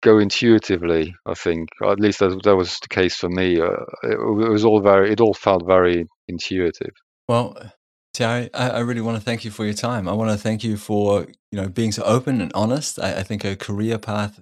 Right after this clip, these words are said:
Speaker 2: is, um, a, a very personal journey, and I really appreciate you sharing it with us. I, I hope that this conversation has,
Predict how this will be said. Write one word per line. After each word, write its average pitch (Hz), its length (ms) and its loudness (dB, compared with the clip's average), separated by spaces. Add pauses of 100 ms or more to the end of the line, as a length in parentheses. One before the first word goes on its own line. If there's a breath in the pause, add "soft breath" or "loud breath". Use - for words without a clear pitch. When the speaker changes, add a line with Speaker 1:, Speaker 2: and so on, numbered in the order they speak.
(260)
Speaker 2:
is, 104 340 -2
um, 95 480 -6 (340)
a, - 220 0
a 101 40 -4
very 107 240 0
personal 107 400 -4
journey, 110 340 -4
and 98 120 -6
I 90 160 -6
really 113 220 -4
appreciate 110 420 -8
you 104 80 -8
sharing 135 360 -6
it - 80 -10
with 92 120 -12
us. - 200 -12
I, 95 240 -8
I 95 60 -4
hope 117 200 -6
that 98 120 -14
this 107 120 -6
conversation 104 600 -6
has, 101 220 -4